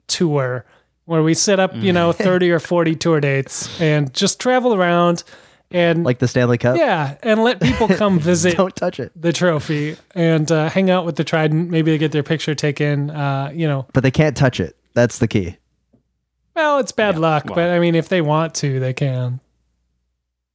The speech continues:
Speaker 2: Yeah.
Speaker 3: No, I, li-, I like this idea that, um, that only we get to touch it.
Speaker 1: <laughs> Okay.
Speaker 3: <laughs> Right? It's our
Speaker 2: Yeah.
Speaker 3: Trident. It's not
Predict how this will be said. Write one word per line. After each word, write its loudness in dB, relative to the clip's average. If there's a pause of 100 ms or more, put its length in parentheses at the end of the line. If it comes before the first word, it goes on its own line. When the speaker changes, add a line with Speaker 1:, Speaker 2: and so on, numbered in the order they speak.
(340)
Speaker 2:
Yeah. -4
Speaker 3:
No, -2
I, 2
li-, 2
I 2
like 0
this -2
idea 2
that, 0
um, -4 (380)
that -2
only 2
we 0
get 0
to -20
touch -8
it. -10
Speaker 1:
<laughs> -14 (480)
Okay. 2 (300)
Speaker 3:
<laughs> 0 (380)
Right? 0
It's -4
our 2
Speaker 2:
Yeah. 0
Speaker 3:
Trident. 0
It's -6
not 2